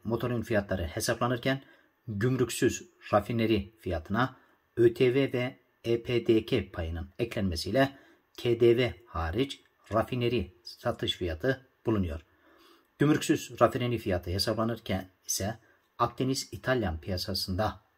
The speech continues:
yayınlanan günlük cıf Akdeniz ürün fiyatları ve günlük dolar kuru takip edilerek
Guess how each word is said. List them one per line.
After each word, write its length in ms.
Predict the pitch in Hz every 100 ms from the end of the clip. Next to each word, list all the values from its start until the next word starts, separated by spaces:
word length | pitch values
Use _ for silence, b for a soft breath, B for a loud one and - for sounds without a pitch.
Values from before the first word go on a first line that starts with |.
| _
yayınlanan 540 | 95 95 92 101 127 120 -
günlük 400 | 117 120 131 - _ _ _ - 104
cıf 280 | 131 120 - -
Akdeniz 540 | 117 - 117 123 -
ürün 180 | 120 120
fiyatları 580 | 92 82 - 107 135 135 b b b -
ve 340 | 95 113 104 - -
günlük 440 | 120 117 120 107
dolar 260 | 113 110 98
kuru 220 | 90 80 -
takip 380 | 98 98 - -
edilerek 440 | 131 123 120 120